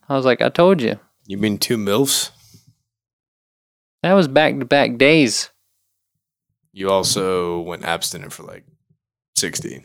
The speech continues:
Speaker 1: Yeah, and I sent myself into a sexual frenzy. Already touched on that before. Anyways,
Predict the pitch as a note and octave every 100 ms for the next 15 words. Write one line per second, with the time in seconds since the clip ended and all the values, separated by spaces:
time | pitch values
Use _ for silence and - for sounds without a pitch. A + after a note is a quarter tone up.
0 | - - A#2 A2 - A#2+ A#2 - C3+ -
1 | A#2 B2+ A#2+ A2+ A2+ - C3+ - A#2+ -
2 | E3 D#3+ B2+ A2+ - - - - - -
3 | _ _ _ _ _ - F#3+ F3+ - F#3
4 | - E3 E3 C#3+ C#3 - D3 C#3 C3 -
5 | B2+ - - F3+ F3+ D3+ C#3+ C#3 C#3+ C#3
6 | -